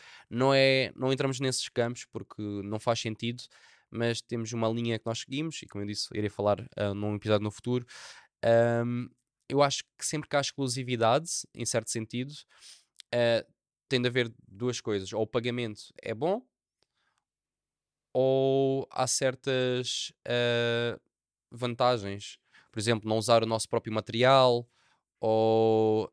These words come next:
ah, no futuro vais crescer com a empresa e que vai haver algo que, que vai te bene-, beneficiar também. Ah, muito por aí. Eu sei que esta resposta é muito, sei lá,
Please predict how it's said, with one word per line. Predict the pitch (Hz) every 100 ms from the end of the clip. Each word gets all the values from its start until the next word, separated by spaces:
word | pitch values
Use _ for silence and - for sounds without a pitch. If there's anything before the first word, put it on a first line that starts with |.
| -
ah, | 117 110 110 107 107 107 107 98
no | - 123
futuro | 113 - 131 131 127 123 120 120 117 113 95 - -
vais | - 123
crescer | - 135
com | 123
a |
empresa | 117 110 123 143 127 120 117 113
e | 110
que | - - 117 113 110
vai | 110 110
haver | 113
algo | 110 113 107 - _ _ _ _
que, | - 113 107 104 98
que | -
vai | 110
te | 104
bene-, | 104 98 110 104 -
beneficiar | 117 127 - - 120 120
também. | - 107 131 143 131 - - - - -
Ah, | 120 117 _
muito | 123 135 147
por | 147
aí. | 147 147 110 -
Eu | 110 113
sei | 131
que | 123
esta | 120 117
resposta | - 123 117 120
é |
muito, | 117 113 110
sei | - - - - - 101
lá, | 98